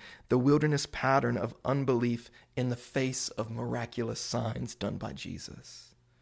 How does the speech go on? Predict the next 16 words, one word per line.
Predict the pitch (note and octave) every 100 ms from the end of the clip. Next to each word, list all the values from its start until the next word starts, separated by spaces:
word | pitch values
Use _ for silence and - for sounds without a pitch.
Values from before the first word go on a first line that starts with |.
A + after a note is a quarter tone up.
| _ _ _ _ _ _ _ _ -
And | C3
I | D3
just | D3 A2+
wonder, | A#2+ C#3 C3 A#2
are | - B2
we, | A#2+ C3+ B2+ A#2+ B2+ _ _ _ _ _ _ _
as | B2 -
God's | C3 A#2 -
chosen | - - C#3+ D3+ D#3 C#3+
people, | - C#3 A2 G#2 - _ _ _ _ _ _ _ _
bought | A2+ C#3+ D#3 D3
by | C3
the | C3
blood | A#2+ B2+ B2
of | A#2+
Jesus, | A#2+ C3 B2+ A#2 -